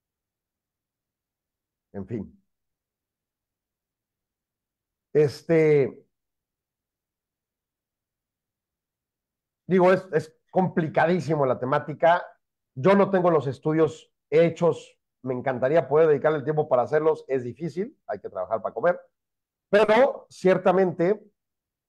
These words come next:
el tema aquí en concreto es que destacan números cruzados en operaciones que teóricamente deberían demostrar mejores resultados según la otra visión del pib. O sea,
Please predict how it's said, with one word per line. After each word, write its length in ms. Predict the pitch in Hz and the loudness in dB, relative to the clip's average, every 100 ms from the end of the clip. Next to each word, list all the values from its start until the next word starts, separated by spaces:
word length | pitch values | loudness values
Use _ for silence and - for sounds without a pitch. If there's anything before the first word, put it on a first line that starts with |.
| _ | _
el 320 | 135 131 - - | -6 -6 -6 -2
tema 300 | 170 170 170 | 0 2 -2
aquí 220 | 170 165 | -2 -4
en 120 | 160 | -4
concreto 600 | 165 165 160 170 165 160 | -2 -4 0 -2 -2 -4
es 140 | 147 | -6
que 160 | - 135 | -4 -6
destacan 680 | 113 110 - 202 - 165 160 | -6 -8 -4 -4 -2 -4 -2
números 540 | 170 160 151 156 156 | -2 2 2 2 -2
cruzados 680 | - 175 160 202 180 160 156 | -6 -8 0 4 4 2 -2
en 100 | 123 | -6
operaciones 840 | 110 123 117 113 160 143 143 170 _ _ _ _ _ _ | -6 -4 -4 0 0 0 -2 -6 _ _ _ _ _ _
que 100 | - | -10
teóricamente 800 | 123 165 185 196 196 196 170 175 | -4 2 2 2 2 2 0 0
deberían 300 | 151 127 139 | 0 2 0
demostrar 480 | 147 131 - 131 139 | -2 -4 -4 -6 -6
mejores 460 | 123 117 - 143 143 | -10 -10 -6 -4 -4
resultados 640 | 143 156 160 143 147 - _ | -6 -4 0 0 0 -6 _
según 600 | - 131 120 165 151 170 _ _ _ _ | -10 -8 -2 -2 -2 -8 _ _ _ _
la 220 | 127 131 143 | 0 4 4
otra 180 | 165 | 2
visión 320 | 131 113 143 135 | 0 0 -2 0
del 180 | 127 | -2
pib. 280 | - 247 131 _ _ | -4 -12 -12 _ _
O 60 | |
sea, 260 | - 117 | -4 -2